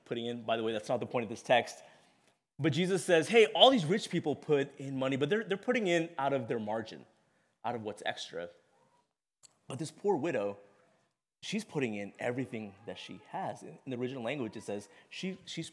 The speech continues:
she's put in her very life in this offering box. And if you're like me, you've, you've heard this passage preached before, and,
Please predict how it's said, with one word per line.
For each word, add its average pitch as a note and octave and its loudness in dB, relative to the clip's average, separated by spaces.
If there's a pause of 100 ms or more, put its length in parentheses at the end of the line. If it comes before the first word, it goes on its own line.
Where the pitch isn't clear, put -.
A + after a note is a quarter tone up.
she's F3 -10
put D3+ 0
in B2+ 0
her A2 -10
very G2 -8
life G#2 -4 (1000)
in A#2 -8
this G2+ -10
offering F#2+ -8
box. - -18 (1400)
And C#3+ 2
if C#3 -4
you're G#3+ 8
like F#3 8
me, E3 4
you've, D3 -2
you've D3+ -8
heard G3 4
this E3 -2
passage D#3+ -2
preached G#3 -4
before, A#2 -4
and, C#3+ 0